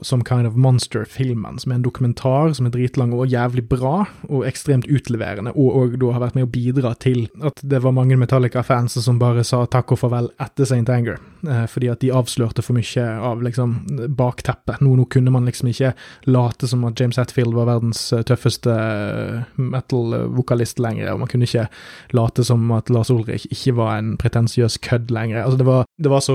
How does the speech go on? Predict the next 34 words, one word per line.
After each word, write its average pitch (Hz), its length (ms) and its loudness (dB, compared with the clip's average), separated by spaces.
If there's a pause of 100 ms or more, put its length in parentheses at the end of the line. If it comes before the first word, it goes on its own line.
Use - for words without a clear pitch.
rått - 320 0
og - 80 -6
ærlig. 127 380 0 (500)
Den 127 240 0
dokumentaren 127 460 2
var 120 100 0
så 135 80 4
rå 131 300 4
og 110 80 -4
ærlig 123 320 2
at - 240 -4 (100)
det 123 160 0
drepte 127 540 0 (420)
det 127 80 0
siste - 380 -2
som 127 160 2
var 120 160 2
igjen 120 340 2
av 113 320 -2
mystikken - 640 -4
med - 140 -4
dette 123 180 -2
s-, - 160 -8
gigantiske, 120 880 -2
eh, 123 560 -4
multiplatina-selgende 123 1300 0
bandet. 123 320 0 (320)
Så - 240 -2
på 180 160 4
dette 151 160 2
albumet 147 400 4
så 135 160 0
er 135 80 2
det 131 80 0